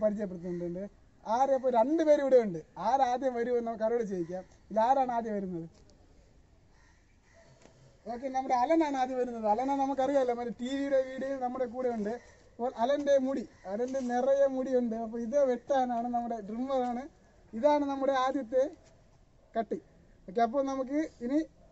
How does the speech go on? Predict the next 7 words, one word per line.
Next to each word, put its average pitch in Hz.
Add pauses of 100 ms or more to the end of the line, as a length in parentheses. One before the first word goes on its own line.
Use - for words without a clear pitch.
(220)
ഇവൻ്റെ 254 (100)
hair 262
കട്ടാണ്, 226 (440)
അതിലേക്ക് 247
നമുക്ക് 233 (220)
പോവാം. - (1200)
Friends, 285